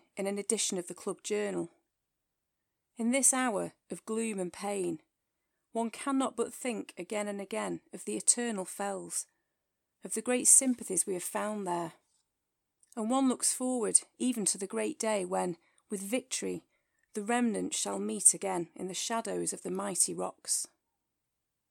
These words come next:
The suffering and sacrifices made during the Great War also opened up more of an awareness of the restorative nature of the countryside, as well as issues around stewardship.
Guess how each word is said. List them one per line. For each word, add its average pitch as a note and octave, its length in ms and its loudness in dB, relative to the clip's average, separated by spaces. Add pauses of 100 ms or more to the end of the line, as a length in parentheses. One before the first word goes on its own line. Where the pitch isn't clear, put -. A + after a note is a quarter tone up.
(1800)
The C#4 100 0
suffering G3+ 540 4
and F3+ 100 2
sacrifices G3+ 800 2
made G#3 380 -2
during G3+ 240 -2
the G3 80 -8
Great G3 280 -4
War G3+ 400 -2 (600)
also D4+ 420 2
opened A#3 380 -2
up A#3 240 0 (520)
more D#4+ 200 4
of D#4+ 120 0
an B3 80 0
awareness A#3 720 0 (380)
of G#3 120 -6
the A#3+ 80 -2
restorative B3+ 640 4
nature G#3+ 440 -4
of E3+ 100 -6
the F3 80 -12
countryside, E3+ 800 2 (580)
as B3+ 100 4
well D4 160 4
as D#4 120 4
issues A3 400 0
around F3+ 260 0
stewardship. - 720 0